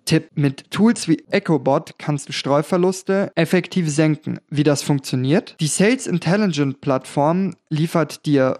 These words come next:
hochwertige B two B Daten wie Unternehmenslisten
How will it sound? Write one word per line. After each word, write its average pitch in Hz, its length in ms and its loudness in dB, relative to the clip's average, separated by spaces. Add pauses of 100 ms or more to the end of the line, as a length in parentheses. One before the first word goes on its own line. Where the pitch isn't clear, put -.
hochwertige 160 720 0
B 147 160 -6
two - 140 -10
B 156 200 -6
Daten 180 640 0
wie 160 100 2
Unternehmenslisten 165 1300 2